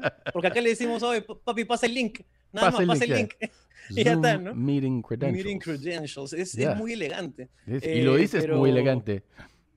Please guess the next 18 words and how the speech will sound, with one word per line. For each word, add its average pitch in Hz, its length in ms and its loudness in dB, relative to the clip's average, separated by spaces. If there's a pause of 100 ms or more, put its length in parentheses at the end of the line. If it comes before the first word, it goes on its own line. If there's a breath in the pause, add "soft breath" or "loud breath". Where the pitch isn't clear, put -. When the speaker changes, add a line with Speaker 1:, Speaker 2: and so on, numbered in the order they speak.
(220)
Speaker 1:
<laughs> - 200 -4
¿Sí 277 280 2
o 294 40 2
no? 226 240 4
Es, 233 220 -2
es 247 180 -10
Speaker 2:
Sí. 160 280 0
Speaker 1:
en 196 80 -8
mi, 170 280 -6
en 160 100 -6
mi 160 60 -6
inglés, 180 380 -4
en 160 200 -8
mi 151 100 -8
pésimo 196 380 -6
inglés. 165 380 -8 (240 soft breath)
Speaker 2:
No. 127 180 -4
Speaker 1:
Pero, 160 540 0